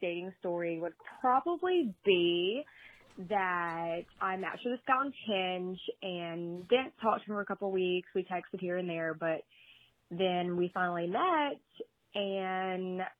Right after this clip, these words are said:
he, you know, he asked me what I do for a living. I tell him, I tell him what I do, and then I ask him what he does, and he goes, "I'm a jack of all trades."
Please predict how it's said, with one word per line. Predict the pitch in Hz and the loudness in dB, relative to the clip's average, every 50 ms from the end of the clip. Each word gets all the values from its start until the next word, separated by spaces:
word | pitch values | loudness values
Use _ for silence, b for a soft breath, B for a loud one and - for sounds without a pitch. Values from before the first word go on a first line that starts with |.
| _ _ _ _ _ _ _ _ _ _ _ _ _ _ _ _ _ _ | _ _ _ _ _ _ _ _ _ _ _ _ _ _ _ _ _ _
he, | - - - 226 | -10 -2 0 2
you | 196 185 185 185 180 | 2 2 2 0 0
know, | 175 | 0
he | 175 185 185 | 0 0 0
asked | 160 160 165 170 - _ | 2 2 0 -2 -2 _
me | 185 175 | -2 -2
what | 170 170 165 | 0 0 0
I | 160 160 165 | 0 0 -2
do | 165 - 170 165 - | 0 -2 -2 -2 0
for | - 208 | 0 2
a | 214 | 4
living. | 208 202 196 196 196 | 4 2 2 2 0
I | 196 185 | -2 -2
tell | - 190 185 175 180 | 0 0 0 2 2
him, | 175 175 170 170 175 | 2 0 0 -2 -4
I | 170 - | -6 -4
tell | 185 175 175 175 | -2 -2 -2 0
him | 175 175 175 175 175 - _ _ _ - _ _ _ _ _ _ _ _ _ - - - - - - _ _ _ _ _ - | -2 -2 -4 -4 -6 -8 _ _ _ -20 _ _ _ _ _ _ _ _ _ -12 -12 -12 -16 -20 -20 _ _ _ _ _ -6
what | - 180 165 | -4 -2 0
I | 175 185 | 0 2
do, | 185 208 196 190 190 185 185 185 180 180 | 4 6 6 6 6 6 4 2 2 2
and | 165 160 170 B B B B B B B B B B _ - _ | 0 0 -2 B B B B B B B B B B _ -8 _
then | - 359 370 381 370 370 370 359 359 359 - - | 4 6 8 8 8 6 6 4 2 0 -4 -4
I | - 233 226 | -4 -4 -4
ask | 233 240 _ | -6 -8 _
him | - 285 277 | -10 -8 -8
what | 285 - | -8 -6
he | - - 480 | -2 -2 0
does, | 480 330 220 190 175 170 175 175 175 180 - - _ _ | 2 2 0 2 0 0 -2 -4 -6 -8 -10 -16 _ _
and | 220 208 208 202 196 196 202 214 208 - - | -10 -8 -6 -6 -8 -8 -8 -10 -12 -12 -6
he | - 226 208 208 202 190 | -2 0 0 0 0 0
goes, | 202 185 185 185 185 185 - _ | 0 0 0 0 -2 -4 -8 _
"I'm | - 277 320 | -6 -4 -4
a | 339 | -4
jack | 294 - 294 269 269 - | -2 0 -2 -2 0 -4
of | 277 247 - | -8 -8 -2
all | - 233 233 240 233 - - - | 0 0 0 0 -4 -8 -14 -8
trades." | - 196 180 175 175 185 220 262 294 320 | -4 -2 0 0 2 0 0 0 0 -4